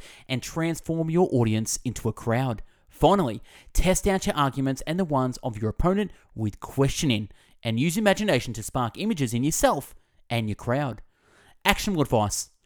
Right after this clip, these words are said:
Build up your vocabulary. You can be considerably more effective if you have a stirring vocabulary.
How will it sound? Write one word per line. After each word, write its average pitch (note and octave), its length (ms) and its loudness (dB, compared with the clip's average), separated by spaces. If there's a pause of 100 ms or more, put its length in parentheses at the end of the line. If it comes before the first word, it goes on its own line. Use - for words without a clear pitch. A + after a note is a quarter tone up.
(360)
Build A#3+ 180 4
up G#3 180 0
your E3 80 4
vocabulary. A#2 800 2 (340)
You C#3+ 140 -4
can F3+ 140 -2
be D#3+ 200 4
considerably G#3 640 -2
more E3+ 280 2
effective B2 600 0
if C3+ 100 -6
you D3+ 100 4
have E3 340 -4
a D#3 60 -4
stirring C3 640 2
vocabulary. A2+ 800 -2